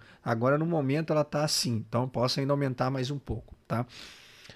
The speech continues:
Aí, aqui, a assistência de mira está em oitenta e oito, e em alguns momentos, vocês verem até os vídeos aqui no canal,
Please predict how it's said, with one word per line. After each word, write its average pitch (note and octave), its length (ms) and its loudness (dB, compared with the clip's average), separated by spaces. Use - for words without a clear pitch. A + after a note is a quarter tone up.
Aí, E3+ 560 6
aqui, F3+ 440 2
a D3+ 100 6
assistência D#3+ 400 0
de D3+ 100 -4
mira C#3 180 2
está - 340 2
em D3+ 200 0
oitenta F3 560 4
e C#3 80 2
oito, E3 360 4
e C#3+ 80 2
em D3 100 4
alguns C3+ 260 2
momentos, C#3+ 440 2
vocês C3+ 260 0
verem C#3 280 0
até C3+ 220 -2
os D#3 140 6
vídeos C3 300 2
aqui B2+ 160 0
no C#3 80 2
canal, B2+ 420 -2